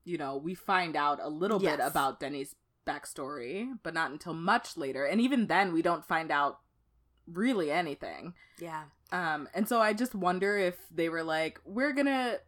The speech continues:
Speaker 1: make this character, but we're not really sure what he's about, except for being a man."
Speaker 2: <laughs>
Speaker 1: Um, which is weird, and it doesn't, I don't know, it doesn't make for a compelling love story between him and Izzy. Uh,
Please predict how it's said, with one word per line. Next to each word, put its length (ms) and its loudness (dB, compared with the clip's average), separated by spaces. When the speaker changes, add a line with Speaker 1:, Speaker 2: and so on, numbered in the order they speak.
Speaker 1:
make 280 0
this 180 -4
character, 380 0
but 200 0
we're 80 0
not 220 2
really 220 0
sure 680 -2
what 420 -2
he's 240 -6
about, 640 0
except 240 -4
for 80 -2
being 260 -6
a 40 -8
man." 440 -8
Speaker 2:
<laughs> 80 2
Speaker 1:
Um, 500 -2
which 200 4
is 120 10
weird, 380 8
and 160 8
it 100 2
doesn't, 400 2
I 80 0
don't 140 2
know, 100 4
it 80 2
doesn't 240 2
make 160 -2
for 160 4
a 60 2
compelling 540 0
love 200 2
story 300 0
between 460 -6
him 420 -8
and 240 -6
Izzy. 540 0
Uh, 120 0